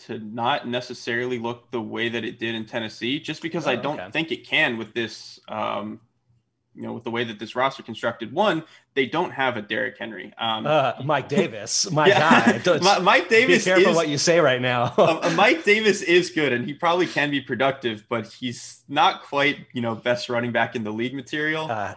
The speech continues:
Speaker 2: I, I
Speaker 1: Um,
Speaker 2: dispute you, but please continue.
Speaker 1: <laughs> Um,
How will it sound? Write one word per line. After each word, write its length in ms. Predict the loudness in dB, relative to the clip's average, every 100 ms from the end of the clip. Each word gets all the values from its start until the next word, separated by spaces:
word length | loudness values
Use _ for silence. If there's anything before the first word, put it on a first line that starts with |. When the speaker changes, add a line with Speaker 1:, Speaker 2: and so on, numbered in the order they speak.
| 0
Speaker 2:
I, 80 | 2
I 280 | 4 4 0
Speaker 1:
Um, 60 |
Speaker 2:
dispute 400 | -4 -8 -8 -10
you, 140 | -12 -14
but 160 | -8
please 180 | 0 2
continue. 260 | 4 4 4
Speaker 1:
<laughs> 480 | 0 0 -2 -2 -6 -6 -10 -16 -14 -12 -12 -4 0
Um, 400 | 4 4 2